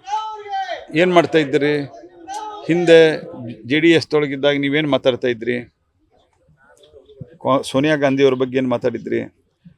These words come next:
ನಾವು ಕಾಯಂ ಅಪ್-, ಸೋನಿಯಾ ಗಾಂಧಿ, ರಾಹುಲ್ ಗಾಂಧಿ, ಕಾಂಗ್ರೆಸ್ಸಿನ ವಿರೋಧದೊಳಗೆ ಇದ್ದೀವಿ ನಾವು. ನಾವೆಂದೂ ಅಂಥ ಭಾಷೆ ಬಳಸಿಲ್ಲ. ನೀವು ಅಂಥ ಕೆಟ್ಟ ಭಾಷೆ ಬಳಸಿ ಇವತ್ತು ಹೋಗಿ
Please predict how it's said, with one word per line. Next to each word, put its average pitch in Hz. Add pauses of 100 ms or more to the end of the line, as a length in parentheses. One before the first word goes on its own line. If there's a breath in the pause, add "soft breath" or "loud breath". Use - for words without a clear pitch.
(520)
ನಾವು 110
ಕಾಯಂ 131
ಅಪ್-, -
ಸೋನಿಯಾ 156
ಗಾಂಧಿ, 147
ರಾಹುಲ್ 139
ಗಾಂಧಿ, 139
ಕಾಂಗ್ರೆಸ್ಸಿನ 131
ವಿರೋಧದೊಳಗೆ 131
ಇದ್ದೀವಿ 117
ನಾವು. 85 (440)
ನಾವೆಂದೂ 190
ಅಂಥ 180
ಭಾಷೆ 147
ಬಳಸಿಲ್ಲ. 143 (540)
ನೀವು 170
ಅಂಥ 160
ಕೆಟ್ಟ 165
ಭಾಷೆ 143
ಬಳಸಿ 135
ಇವತ್ತು 151
ಹೋಗಿ 120